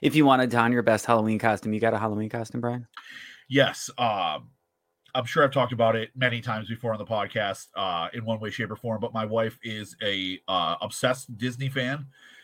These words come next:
Speaker 1: Yep.
Speaker 2: So pretty much every year, me, her, uh, sometimes it's some of our friends, but mostly it's, it's her, I, and, um, our nephews and nieces, and we do a, we do a group, uh, we, we do, we usually do a group costume.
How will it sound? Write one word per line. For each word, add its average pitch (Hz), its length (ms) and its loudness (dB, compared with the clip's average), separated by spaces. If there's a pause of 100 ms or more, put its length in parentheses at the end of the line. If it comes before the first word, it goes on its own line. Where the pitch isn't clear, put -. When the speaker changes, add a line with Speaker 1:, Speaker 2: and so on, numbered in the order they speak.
(100)
Speaker 1:
Yep. - 140 0
Speaker 2:
So 117 420 4 (180)
pretty 156 180 0
much 156 240 -4
every 135 280 0
year, 123 340 0
me, 135 240 -2
her, 120 520 2 (480)
uh, 110 200 0
sometimes 214 420 -2
it's 208 120 -10
some 208 120 -2
of 202 100 -4
our 180 120 6
friends, 165 280 -2
but 156 140 2
mostly 143 380 0
it's, 127 160 -8
it's 123 180 -4
her, 139 360 2
I, 120 260 4 (180)
and, 107 240 -4
um, 101 300 -4 (360)
our 123 120 4
nephews 131 380 -2
and 110 80 -10
nieces, 127 420 -6 (100)
and 127 120 -4
we 123 100 0
do 123 240 2
a, 101 120 -6
we 127 140 -2
do 127 160 0
a 120 60 -2
group, 131 320 0 (760)
uh, 117 160 4
we, 135 100 -2
we 143 140 2
do, 135 220 4
we 143 140 0
usually 135 260 2
do 123 140 2
a 104 40 -6
group 123 220 -2
costume. 139 580 -2